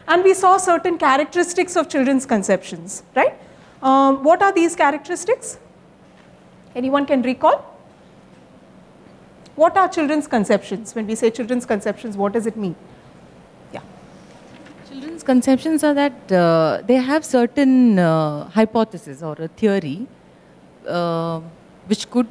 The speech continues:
Speaker 2: could have
Speaker 1: Yeah.
Speaker 2: been, uh, passed down through age, uh, through, uh, you know, there is this cultural thing.
Speaker 1: Okay, so children have various
Speaker 2: Nice.
Speaker 1: theories about the world. They have, uh, various experiences, right, that they bring into the classroom with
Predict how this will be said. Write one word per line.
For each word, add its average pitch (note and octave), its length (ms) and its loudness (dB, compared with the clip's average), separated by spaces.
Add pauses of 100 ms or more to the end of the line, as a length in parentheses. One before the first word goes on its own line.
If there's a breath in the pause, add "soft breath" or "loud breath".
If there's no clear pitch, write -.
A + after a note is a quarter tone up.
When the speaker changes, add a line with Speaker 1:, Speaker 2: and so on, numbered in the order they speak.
(400)
Speaker 2:
could C4 120 -4
have A#3 140 2
Speaker 1:
Yeah. G#3+ 120 2
Speaker 2:
been, A3 380 -10 (260)
uh, E3+ 160 0
passed F3+ 440 -2
down F3+ 320 -4
through E3+ 380 -6
age, D#3 340 -6
uh, E3 120 -14 (120)
through, D#3+ 220 -20 (360)
uh, C3+ 40 -18
you C#3 120 -18
know, D3 100 -20 (360)
there E3 120 -4
is D#3+ 120 -8
this F3 180 -16
cultural F3 500 -2
thing. D#3+ 260 -8 (880)
Speaker 1:
Okay, E4+ 320 0
so F4 160 -6
children F#4 340 -2
have D#4 380 2
various B3+ 340 2
Speaker 2:
Nice. F#3+ 100 -4
Speaker 1:
theories C4+ 380 4
about B3 340 2
the C4 60 2
world. A#3 460 2
They G#3 100 2
have, A3 400 0
uh, G3+ 240 2 (340 loud breath)
various C4+ 300 2
experiences, C#4+ 1160 2
right, D4 200 2
that C#4 140 2
they C#4+ 80 0
bring C#4+ 280 2
into E4+ 220 0
the C#4+ 80 2
classroom G#3+ 600 0 (720 soft breath)
with F#4 240 2